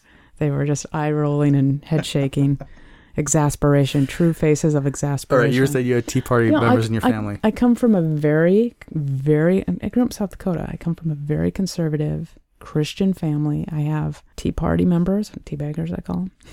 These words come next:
Speaker 1: Uh, I have
Speaker 2: Sure.
Speaker 1: evangelical Christians in my family. I come from, ve-, I am,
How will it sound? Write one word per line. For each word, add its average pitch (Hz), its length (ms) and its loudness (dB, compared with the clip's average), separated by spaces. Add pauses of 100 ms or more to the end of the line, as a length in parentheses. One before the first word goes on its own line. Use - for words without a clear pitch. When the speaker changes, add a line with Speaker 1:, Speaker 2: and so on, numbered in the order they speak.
(120)
Speaker 1:
Uh, 156 360 2
I 165 100 -2
have 165 480 2 (120)
Speaker 2:
Sure. - 100 -6
Speaker 1:
evangelical 165 640 2
Christians 185 680 -2
in 165 100 -2
my 165 160 0
family. 165 460 -2
I 165 80 -4
come 196 240 -2
from, 170 180 -4
ve-, 147 240 -6
I 156 300 -2
am, 170 340 0